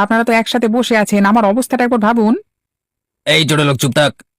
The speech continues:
Speaker 2: আমরা কি আর দিনে পয়সায় ঘুরছি নাকি? তোকে তো বস্তা ভরে টাকা দেবো আমরা।
Speaker 1: সে আপনারা বস্তা ভরে দেবেন নাকি হাত ভরে দেবেন তা তো আমি জানি না, তবে আমি আর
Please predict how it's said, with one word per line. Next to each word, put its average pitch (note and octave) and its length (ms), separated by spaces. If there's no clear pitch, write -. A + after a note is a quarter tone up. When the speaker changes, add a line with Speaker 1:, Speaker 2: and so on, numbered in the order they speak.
Speaker 2:
আমরা C#3 260
কি C3+ 100
আর C3+ 120
দিনে C3+ 200
পয়সায় C#3 280
ঘুরছি C#3 260
নাকি? A#2+ 180
তোকে C#3 200
তো C3+ 120
বস্তা C3 260
ভরে C#3 180
টাকা C3+ 180
দেবো C3+ 200
আমরা। C3 160
Speaker 1:
সে - 300
আপনারা B3 220
বস্তা F#3 280
ভরে A3+ 220
দেবেন C4+ 260
নাকি A#3 220
হাত F#3 220
ভরে G#3+ 200
দেবেন C4 260
তা D#4+ 140
তো A#3 80
আমি A#3 160
জানি G#3 220
না, D#4+ 80
তবে A3 200
আমি A3+ 140
আর A#3 60